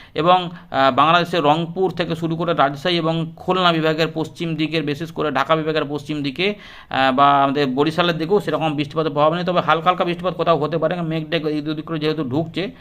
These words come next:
কিন্তু মেন বৃষ্টিগুলো থাকবে এই অঞ্চলটাতে, এই এতটা। মানে বাংলাদেশের সম-, এখন যদি এই বাংলাদেশের পুরো এইগুলোকে ধরি, তাহলে পূর্ব দিক এবং আর ত্রিপুরা, মিজোরাম,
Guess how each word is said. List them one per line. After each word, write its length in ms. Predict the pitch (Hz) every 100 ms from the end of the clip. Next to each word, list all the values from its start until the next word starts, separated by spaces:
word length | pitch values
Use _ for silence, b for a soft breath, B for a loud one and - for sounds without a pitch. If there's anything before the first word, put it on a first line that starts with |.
| B B -
কিন্তু 200 | 160 170
মেন 300 | 160 190 185
বৃষ্টিগুলো 440 | 170 170 185 185
থাকবে 380 | 180 147 156 202
এই 240 | 160 160
অঞ্চলটাতে, 680 | 151 135 131 120 120 117 117 - B B B -
এই 220 | - 151
এতটা। 420 | 139 135 131 110 92 -
মানে 160 | 131
বাংলাদেশের 600 | 123 127 143 160 160 175 170 -
সম-, 240 | 143 156 156
এখন 320 | 147 147 156
যদি 200 | 151 156
এই 140 | 156
বাংলাদেশের 440 | 156 156 160 165 160 165
পুরো 140 | 165
এইগুলোকে 440 | 156 160 160 165 160
ধরি, 180 | 160
তাহলে 160 | 175 165
পূর্ব 320 | - 156 165
দিক 260 | 180 214 - B B
এবং 260 | 190 202 175
আর 120 | 147 -
ত্রিপুরা, 340 | 160 160 160
মিজোরাম, 480 | 156 143 156 190